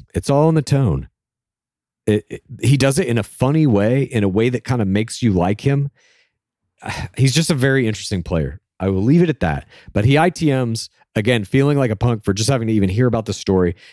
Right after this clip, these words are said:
And then Adrian sparks up the next level of this rivalry. "How can you object to how a guy is feeling?" And Braden's like,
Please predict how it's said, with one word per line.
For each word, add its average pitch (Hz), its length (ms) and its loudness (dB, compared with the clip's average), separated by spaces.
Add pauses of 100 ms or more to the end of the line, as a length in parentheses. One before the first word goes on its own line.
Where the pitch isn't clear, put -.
And 95 100 0
then 104 100 2
Adrian 117 440 0
sparks - 440 -2
up 98 360 -2
the 92 380 2
next 110 280 -4
level 107 400 0
of 90 100 -2
this 90 160 -4
rivalry. 82 440 -2 (340)
"How 156 120 0
can 147 160 0
you 135 100 4
object 120 400 -2
to 110 300 0
how 127 180 -2
a - 20 -2
guy 120 200 -2
is 95 120 -6
feeling?" 131 460 0 (240)
And 98 100 -2
Braden's 110 300 0
like, 90 260 0